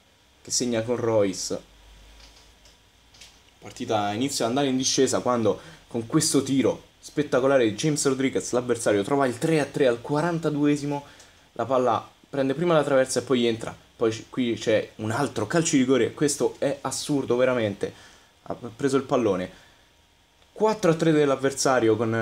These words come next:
il gol di Royce ancora una volta sul dischetto, rigore questa volta regalato. Poi noi ci facciamo vedere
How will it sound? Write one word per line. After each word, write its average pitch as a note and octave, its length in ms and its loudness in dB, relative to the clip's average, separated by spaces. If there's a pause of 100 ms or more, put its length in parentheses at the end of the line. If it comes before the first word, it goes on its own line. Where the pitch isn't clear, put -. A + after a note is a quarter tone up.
(100)
il A2 80 -4
gol C3 320 2
di C3 160 0
Royce B2+ 400 4
ancora A2+ 260 -4
una C#3 140 0
volta B2 340 0
sul D3 240 0
dischetto, B2+ 680 -2 (460)
rigore G#2+ 500 -2
questa - 260 -4
volta B2+ 240 2
regalato. A2 640 0 (1080)
Poi G#2+ 200 0
noi A#2 360 0
ci - 80 -10
facciamo F3+ 320 0
vedere D3+ 520 4